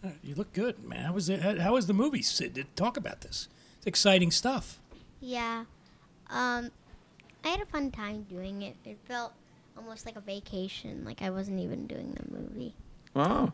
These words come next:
Speaker 1: Really? Is that, is it, would you say acting's hard or easy? It's kinda easy then, right, I guess?
Speaker 2: Yeah, it's practically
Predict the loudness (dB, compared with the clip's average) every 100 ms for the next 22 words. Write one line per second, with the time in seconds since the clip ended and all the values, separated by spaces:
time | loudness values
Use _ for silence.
0 | 0 0 2 0 -6 -18 -10 -4 -2 0
1 | 2 2 0 -8 0 4 6 6 4 4
2 | 2 2 4 4 6 6 4 0 0 2
3 | 2 -2 -4 -4 0 4 4 2 -2 -8
4 | -4 -2 0 0 -2 -8 -14 -4 2 6
5 | 6 6 2 -6 -14 2 6 6 4 -4
6 | -4 -4 -2 -2